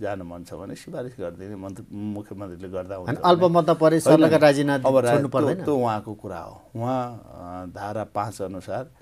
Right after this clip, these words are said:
Speaker 1: एउटा व्यक्ति मुख्यमन्त्री हुनुभएको। अब यहाँ दुई वर्षसम्म अविश्वासको, म, के अरे, विश्वासको मत
Speaker 2: अ-,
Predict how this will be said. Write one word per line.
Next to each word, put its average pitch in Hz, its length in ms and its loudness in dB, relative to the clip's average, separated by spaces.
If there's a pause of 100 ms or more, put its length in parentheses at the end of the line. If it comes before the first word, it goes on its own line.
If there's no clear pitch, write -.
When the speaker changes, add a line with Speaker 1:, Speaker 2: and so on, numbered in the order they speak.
(260)
Speaker 1:
एउटा 143 320 2
व्यक्ति 110 640 -6 (600)
मुख्यमन्त्री 95 500 -8
हुनुभएको। - 540 -16 (400)
अब 110 140 -2
यहाँ 123 260 -2
दुई 131 200 0
वर्षसम्म 139 640 -4 (380)
अविश्वासको, 104 600 -6
म, 85 360 -10
के 92 140 -10
अरे, 98 80 -8
विश्वासको 110 460 -6
मत 98 420 -8
Speaker 2:
अ-, 110 80 -8